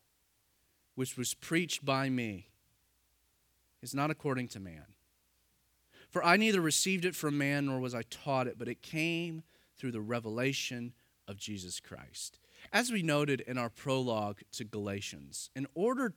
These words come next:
to undermine Paul's message of grace,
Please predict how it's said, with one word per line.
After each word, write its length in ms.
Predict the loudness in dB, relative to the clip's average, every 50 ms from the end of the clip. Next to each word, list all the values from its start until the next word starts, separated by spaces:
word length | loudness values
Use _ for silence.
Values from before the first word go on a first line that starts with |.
| _ -6
to 180 | -6 -6 -6 -6 -10 _ -2
undermine 920 | 0 0 2 2 2 2 2 2 0 0 -2 -2 -4 -6 -8 -8 -10 -12 -14 _ _ _ _ _ _ -14
Paul's 500 | -4 2 4 4 6 4 4 0 -2 0
message 480 | 2 2 2 0 0 -2 -4 -6 -6 -6
of 200 | -8 -8 -8 -8
grace, 540 | -4 -2 0 0 0 0 -2 -4 -6 -6